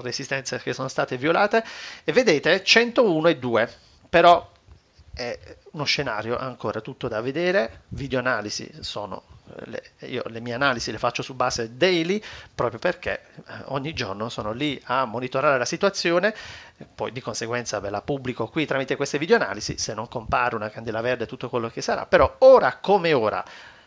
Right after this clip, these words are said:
il trend è ribassista, rotto il supporto centootto, siamo già in fase di test centosei,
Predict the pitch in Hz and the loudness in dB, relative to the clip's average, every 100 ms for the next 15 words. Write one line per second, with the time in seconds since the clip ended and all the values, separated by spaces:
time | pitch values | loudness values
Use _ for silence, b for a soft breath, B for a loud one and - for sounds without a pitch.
0 | B - 165 - 190 143 123 127 135 147 | B -4 -2 4 4 6 2 2 2 2
1 | 233 226 - - 170 156 151 - 147 156 | 0 4 4 8 8 8 2 -4 2 2
2 | 139 127 147 - 190 208 220 - 143 135 | 4 0 -2 4 4 6 4 4 2 2
3 | 139 151 143 147 139 156 143 - 156 147 | 0 0 0 -2 0 0 0 0 -2 0
4 | 180 - 202 208 233 | -2 2 2 2 -2